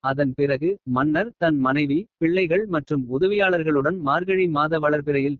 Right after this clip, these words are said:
தோன்றக்கூடிய இந்த ஏகாதசியை அனுஷ்டித்து அதன் மொத்த பலனையும் துன்பத்திற்காளான தன் தந்தைக்கு அர்ப்பணித்தார். அதன் விளைவாக தன் தந்தை சுவர்க்க லோகத்தை அடைந்து மன்னரை வெகுவாக வாழ்த்தினார்.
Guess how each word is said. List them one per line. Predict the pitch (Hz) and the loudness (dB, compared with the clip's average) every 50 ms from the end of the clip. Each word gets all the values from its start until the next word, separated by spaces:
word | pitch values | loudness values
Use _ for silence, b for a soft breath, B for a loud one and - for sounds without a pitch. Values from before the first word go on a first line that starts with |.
| - | 0
தோன்றக்கூடிய | 143 139 135 147 143 - - 143 135 131 135 143 | 0 0 0 -2 -4 -2 -2 -2 0 0 0 0
இந்த | 147 143 139 131 131 135 | 0 0 -2 0 0 0
ஏகாதசியை | 127 127 143 160 170 180 175 165 165 - - 147 147 147 131 | 0 2 0 0 0 -2 0 0 -2 -2 0 0 0 0 0
அனுஷ்டித்து | 123 127 139 147 _ 156 143 - - 175 208 | 0 -2 -2 -2 _ -6 -6 -2 -2 -2 -2
அதன் | 202 156 143 139 139 135 123 | 0 -2 -2 0 0 -2 0
மொத்த | 123 131 147 _ - 208 180 - | -2 -2 -4 _ -4 -4 -2 0
பலனையும் | 160 156 156 156 147 143 143 160 170 - 170 | -2 0 0 0 0 0 -2 -2 -2 -2 -2
துன்பத்திற்காளான | 160 160 165 175 170 - 180 156 - 165 156 151 143 131 131 135 165 190 - | 0 0 0 -2 -2 -2 -4 -2 0 0 0 2 2 2 0 0 -2 -4 -2
தன் | - 160 151 135 120 | -2 -2 -2 -2 -2
தந்தைக்கு | - 139 147 170 190 185 185 - 165 143 | -2 -2 0 0 0 -2 0 0 -2 0
அர்ப்பணித்தார். | 120 123 131 131 - 175 165 156 147 - 139 165 196 | 0 -2 -4 -2 -2 -2 -2 -2 0 0 -2 -2 -2
அதன் | - 143 135 135 139 131 | -2 -4 -2 0 0 0
விளைவாக | 127 127 135 160 180 165 156 147 131 143 175 190 - | 0 0 0 0 0 2 0 -2 0 -2 -4 -6 -2
தன் | - 160 160 151 127 | -2 -2 -2 -2 -2
தந்தை | _ 139 135 151 175 180 170 | _ -2 -2 0 0 0 0
சுவர்க்க | 151 _ 147 147 175 175 165 - 185 | 0 _ -2 -2 -2 -2 0 -2 -2
லோகத்தை | 170 147 143 151 160 170 170 - 165 160 143 | 0 2 2 0 0 -2 -2 0 0 0 0
அடைந்து | 127 123 127 139 135 131 143 165 190 190 | 0 -2 0 0 0 0 0 -2 -2 -2
மன்னரை | 160 139 139 151 175 185 190 185 170 | -2 -2 -2 0 0 0 0 0 0
வெகுவாக | 147 143 135 143 143 135 127 123 170 208 | 0 0 -2 0 0 0 0 0 -2 -2
வாழ்த்தினார். | 196 180 170 160 - 156 147 123 117 104 104 | -2 -2 -2 0 -2 -2 0 0 -2 -4 -4